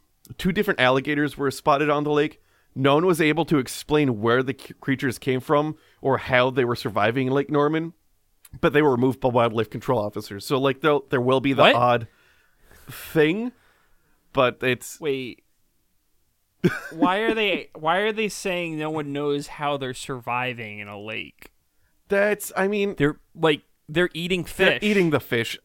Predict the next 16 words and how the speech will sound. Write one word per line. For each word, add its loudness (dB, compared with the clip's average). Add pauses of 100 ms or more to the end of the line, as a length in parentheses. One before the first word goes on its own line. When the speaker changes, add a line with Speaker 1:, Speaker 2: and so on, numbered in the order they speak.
Speaker 1:
The, -4
I 0
think -4
the, -6 (180)
the -6
point 4
is -4
just 0
nobody 4
knows 4
how 4
the 2
heck 0
they 0
got 0
there. -4